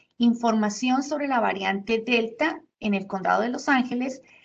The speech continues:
Información sobre nuestros esfuerzos para mejorar el acceso a las vacunas y generar confianza en las vacunas. Y actualizaciones sobre casos de covid diecinueve en personas completamente vacunadas.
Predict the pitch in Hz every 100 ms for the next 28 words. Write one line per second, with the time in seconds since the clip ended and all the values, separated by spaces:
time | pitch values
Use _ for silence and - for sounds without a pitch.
0 | - _ 240 240 240 240 233 - 277 302
1 | 302 320 320 285 - 220 202 - - 240
2 | 240 302 156 - 254 214 196 190 190 190
3 | 196 233 233 - - 226 220 285 285 -
4 | _ _ _ 214 214 233 277 - 277 226
5 | 254 254 - - - - _ 277 285 320
6 | 311 311 311 285 262 226 226 226 220 196
7 | 190 214 160 - - _ - - _ 285
8 | 339 339 302 311 311 311 302 277 269 269
9 | 247 208 - 190 190 214 226 226 - 208
10 | 247 254 269 294 277 262 226 233 240 233
11 | - 196 196 190 208 - 196 175 180 180
12 | 180 190 185 185 - - - - -